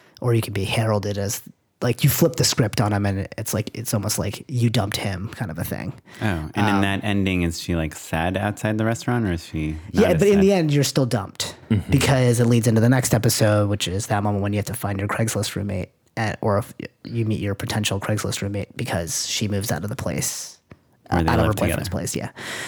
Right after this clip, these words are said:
Speaker 1: So, um, yeah, that's kind of, so it's, it's, it's the how, I guess, is,
Speaker 3: Right.
Speaker 1: is what matters more than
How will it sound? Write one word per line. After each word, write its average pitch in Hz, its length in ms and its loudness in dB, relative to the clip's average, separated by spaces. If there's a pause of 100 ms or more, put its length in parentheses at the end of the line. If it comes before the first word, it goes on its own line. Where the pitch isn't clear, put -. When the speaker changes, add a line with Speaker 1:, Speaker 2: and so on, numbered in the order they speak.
(180)
Speaker 1:
So, 101 440 2 (280)
um, 104 400 2 (960)
yeah, 180 280 0
that's 123 160 -4
kind - 160 0
of, 143 60 0
so 180 100 4
it's, 147 180 0
it's, - 220 -6
it's - 220 -4
the 139 100 0
how, 98 540 0 (120)
I 120 100 -4
guess, 107 220 -2
is, 85 60 -2
Speaker 3:
Right. 71 280 -4
Speaker 1:
is 117 120 -8
what 101 160 -6
matters 101 420 -4
more 104 220 0
than 104 320 -4